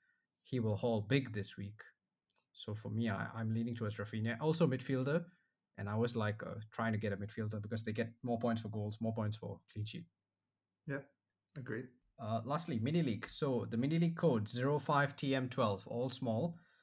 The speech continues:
Speaker 1: letters. And, uh, currently, F P L Mariner, he is jointly leading with Jesper Olsen, one nine one three overall points.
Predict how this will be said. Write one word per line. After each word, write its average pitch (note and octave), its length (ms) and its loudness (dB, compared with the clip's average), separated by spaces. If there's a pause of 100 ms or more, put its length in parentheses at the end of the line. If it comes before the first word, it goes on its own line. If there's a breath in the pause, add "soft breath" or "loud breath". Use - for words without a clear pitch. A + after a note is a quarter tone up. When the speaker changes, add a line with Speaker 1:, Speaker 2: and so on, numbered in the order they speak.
(180 loud breath)
Speaker 1:
letters. A#2 500 -2
And, G#2+ 340 -2
uh, A2 320 -4 (460 soft breath)
currently, F#3+ 580 4 (440)
F - 160 -2
P - 80 4
L F3 80 8
Mariner, D3+ 560 6
he C3 220 2
is A#2 140 0
jointly D#3+ 560 0
leading D#3 260 2
with A#2 140 0
Jesper B2 320 2
Olsen, B2 480 0
one C#3 280 0
nine C#3+ 320 2
one A#2 300 2
three A2 340 -2 (140)
overall A#2+ 400 2
points. B2 680 -2